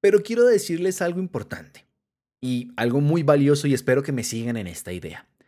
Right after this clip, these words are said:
Ustedes como músicos pueden grabar en el programa más pro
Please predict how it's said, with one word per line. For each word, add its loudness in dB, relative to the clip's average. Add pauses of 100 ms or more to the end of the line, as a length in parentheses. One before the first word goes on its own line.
(580)
Ustedes 4
como -2
músicos 0
pueden 2
grabar -2
en -2
el 0
programa -2
más -2
pro 2